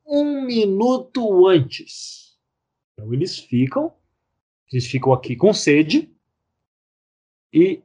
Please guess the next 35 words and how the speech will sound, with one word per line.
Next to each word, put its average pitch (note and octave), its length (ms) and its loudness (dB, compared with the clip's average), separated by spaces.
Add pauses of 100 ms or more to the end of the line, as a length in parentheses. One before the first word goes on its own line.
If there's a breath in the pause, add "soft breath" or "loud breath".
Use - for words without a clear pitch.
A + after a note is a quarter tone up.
(140)
eles C3 220 -4
choram C3 760 4
e C3+ 80 -10
eles C#3+ 200 -10
reclamam D#3 800 -2 (420)
com C#3+ 140 -6
Moisés, G#2 720 -10
né? F3 200 -8 (1400 soft breath)
A C#3 80 -4
gente, D3+ 360 -4 (480)
é, C#3 200 -6
é, B2+ 560 -10
Moisés D3 500 2
chega E3 480 2
aqui B2+ 240 -8
num, A2 240 -16 (160)
num A#2 180 -18 (120)
poço, - 400 -6 (520)
né? C3+ 180 -8
A - 40 0
gente B2 220 -12
pode B2 240 -8
suspeitar D3 680 -2 (540)
que - 140 2
Moisés D#3+ 560 4
conhecia A#3+ 580 2
esse E3+ 260 4
poço, A3+ 440 -2
essa C#3+ 160 -14
foi C#3+ 180 -8
a C3+ 40 -4
região C3+ 360 -6
por C3 160 -12
onde C3 220 -8
ele, A2+ 240 -8